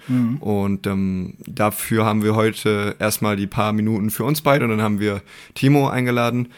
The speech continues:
Speaker 2: ähm, Coach Timo eingeladen, der dann, <laughs> ja, den, die, und, dir und mir ein bisschen, ähm, seine Gedanken zu den Wechsel, zu den Spielen, die wir jetzt hatten,
Speaker 1: Ja.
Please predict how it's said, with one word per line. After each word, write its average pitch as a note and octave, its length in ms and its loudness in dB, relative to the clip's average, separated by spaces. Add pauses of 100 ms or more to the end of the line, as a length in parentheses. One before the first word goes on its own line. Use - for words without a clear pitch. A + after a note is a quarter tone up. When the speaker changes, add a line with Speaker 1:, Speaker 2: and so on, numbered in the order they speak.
(260)
Speaker 2:
ähm, F#2+ 240 -2
Coach B2 300 0
Timo A2+ 220 -2
eingeladen, G#2+ 540 0
der G2+ 220 -2
dann, G2 320 -2 (200)
<laughs> - 200 -18
ja, G2+ 240 0 (400)
den, G2+ 520 0 (220)
die, A2+ 280 0
und, C#3+ 300 4
dir C#3 180 4
und A#2+ 100 2
mir D#3 200 4
ein D3 160 2
bisschen, C3 640 0
ähm, G#2+ 260 2
seine G#2+ 180 2
Gedanken A2 380 0
zu - 160 -4
den G2 300 0
Wechsel, A2+ 500 2
zu - 160 -6
den G2+ 140 -2
Spielen, A#2+ 400 2
die A2 100 0
wir G#2 100 2
jetzt G#2 280 -2
hatten, G#2+ 340 -2
Speaker 1:
Ja. A2+ 180 0